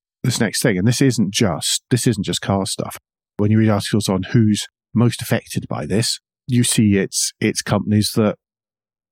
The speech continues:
that haven't, for whatever reasons, could well be because they're owned by a Chinese company, Volvo, that haven't shortened their supply chains. I think, m-, I think fewer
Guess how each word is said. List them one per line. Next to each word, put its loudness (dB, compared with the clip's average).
that -2
haven't, 0
for -2
whatever 2
reasons, 2
could 2
well 0
be 4
because 0
they're 0
owned 0
by 2
a -2
Chinese 0
company, 0
Volvo, 2
that 0
haven't 0
shortened 0
their 2
supply 0
chains. -2
I -2
think, 0
m-, 2
I 0
think 0
fewer 2